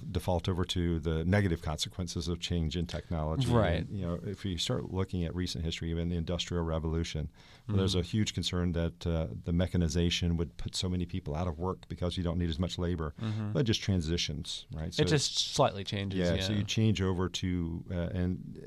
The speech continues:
Speaker 1: as people, um, roll out of the workforce because they retire and stuff,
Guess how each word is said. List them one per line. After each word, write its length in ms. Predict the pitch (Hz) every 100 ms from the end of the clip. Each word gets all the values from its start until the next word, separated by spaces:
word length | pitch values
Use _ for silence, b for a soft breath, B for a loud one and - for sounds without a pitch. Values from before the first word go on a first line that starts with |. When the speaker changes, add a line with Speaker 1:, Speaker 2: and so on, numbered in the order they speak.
| -
Speaker 1:
as 200 | 117 110
people, 680 | 131 127 107 101 98 95 -
um, 500 | 92 85 82 85 - - -
roll 240 | 101 92
out 120 | 90
of 40 | 90
the 60 | 87
workforce 600 | 87 - 95 92 87 -
because 260 | 95 92
they 80 | 87
retire 500 | 85 - 85 85 85
and 100 | 85
stuff, 360 | - 82 80